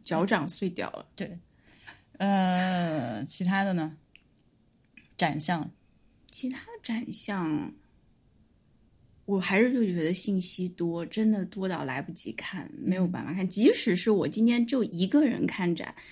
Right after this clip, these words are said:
Speaker 1: 另外所有的观众都不在，我也看不完这个展。
Speaker 2: 对。
Speaker 1: 这个字就是我如果认认真真的要去看的话，它这里面所有的信息来不及看。
Speaker 2: 嗯。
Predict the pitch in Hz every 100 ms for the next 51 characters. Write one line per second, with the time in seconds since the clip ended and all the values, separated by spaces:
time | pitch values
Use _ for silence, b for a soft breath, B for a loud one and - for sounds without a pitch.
0 | b b - 285 247 214 - 208 415 226
1 | 190 196 180 190 196 180 175 175 190 175
2 | - 190 160 156 120 151 107 - 65 -
3 | B - 196 330 285 - 247 202 220 196
4 | 170 151 185 269 233 285 247 220 214 220
5 | 214 196 196 185 190 - 202 170 180 170
6 | b b b b - 277 277 262 208 190
7 | 190 196 175 165 175 190 185 - 165 175
8 | 151 - - - 156 214 180 - - 175
9 | 175 - - - 196 175